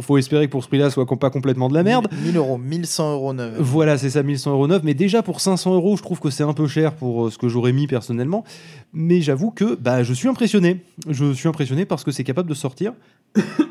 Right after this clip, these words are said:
Speaker 1: Pas tant au niveau du volume, parce que ça, on s'en bat les couilles. Euh, parce que dans l'absolu, tout est capable de sortir un son, euh, un son fort. Bah, après, ça sera dégueulasse, mais tu peux.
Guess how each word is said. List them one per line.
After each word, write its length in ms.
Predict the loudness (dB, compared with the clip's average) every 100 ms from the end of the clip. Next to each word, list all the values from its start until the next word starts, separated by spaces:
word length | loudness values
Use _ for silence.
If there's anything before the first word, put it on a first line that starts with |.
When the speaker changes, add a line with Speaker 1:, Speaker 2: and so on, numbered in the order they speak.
| -2 -4 -20 _ _ _ _ -10 -2
Speaker 1:
Pas 100 | 0
tant 200 | 2 2
au 100 | 2
niveau 180 | 2 0
du 120 | 0
volume, 280 | 2 2 2
parce 100 | -4
que 100 | -6
ça, 120 | -6 -6
on 60 |
s'en 140 | -6 -4
bat 80 |
les 100 | -4
couilles. 160 | -2 -4 -6 -18 -18 -14 -2
Euh, 420 | 2 2 2 0
parce 140 | -2 -2
que 80 |
dans 80 | -2
l'absolu, 320 | -2 -2 -4
tout 180 | -4 -4
est 40 | -2
capable 260 | 0 0
de 80 | -2
sortir 340 | -6 -6 -4
un 200 | -4 -4
son, 160 | -6 -6 -6 -4 -4
euh, 40 | -4
un 20 |
son 180 | -6 -8
fort. 300 | -2 -2 0
Bah, 80 | -4
après, 200 | -4 -6
ça 100 | -6
sera 160 | -8
dégueulasse, 400 | -6 0 0 0
mais 100 | -4
tu 140 | -10 -2
peux. 180 | -2